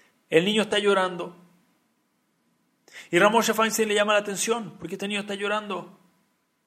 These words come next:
Le dice, "Tzadik, está todo bien", de nuevo, él está ocupado en su estudio, obviamente, pero hay un niño llorando, no lo puede dejar llorando. "Tzadik, ¿qué pasa? Ven acá".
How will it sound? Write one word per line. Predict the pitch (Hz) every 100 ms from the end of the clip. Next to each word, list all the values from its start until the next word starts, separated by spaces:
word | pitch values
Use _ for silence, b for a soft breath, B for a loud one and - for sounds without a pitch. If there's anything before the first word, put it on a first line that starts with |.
| -
Le | 175
dice, | 196
"Tzadik, | - 202 233 254 - - _ _ _ _ _ _ _ _
está | - 147
todo | 165 185
bien", | 208 208
de | 139
nuevo, | 165 180
él |
está | - 170
ocupado | 175 170 147 135 185
en | 180
su | 165
estudio, | 165 220 214
obviamente, | 208 220 220 175
pero | 165 160 160 - - -
hay | 135
un |
niño | 151 165
llorando, | 143 170 226 202
no |
lo | 165
puede | 214
dejar | 214 202
llorando. | 196 185 165 147
"Tzadik, | 202 214 247
¿qué | 240
pasa? | 240 247 226 226
Ven | 233
acá". | 226 233 226 -